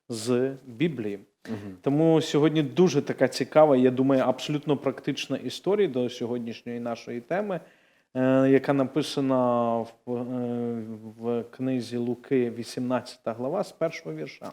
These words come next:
Speaker 2: Так, Євангеліє від Луки.
Speaker 1: Так, Євангеліє від Луки, вісімнадцята глава, з першого вірша. І він розповів їм притчу про те, що треба молитися завжди і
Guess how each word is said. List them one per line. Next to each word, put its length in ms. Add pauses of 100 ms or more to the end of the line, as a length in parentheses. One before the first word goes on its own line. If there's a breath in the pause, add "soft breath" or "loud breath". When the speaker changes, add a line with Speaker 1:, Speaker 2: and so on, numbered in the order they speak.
(100)
Speaker 2:
Так, 220
Євангеліє 400
від 160
Луки. 300
Speaker 1:
Так, 240
Євангеліє 460
від 120
Луки, 400 (560 soft breath)
вісімнадцята 600
глава, 300
з 160
першого 420
вірша. 400 (540)
І 140
він 260
розповів 720
їм 300
притчу 600
про 200
те, 200
що 220
треба 320
молитися 840
завжди 680 (600)
і 340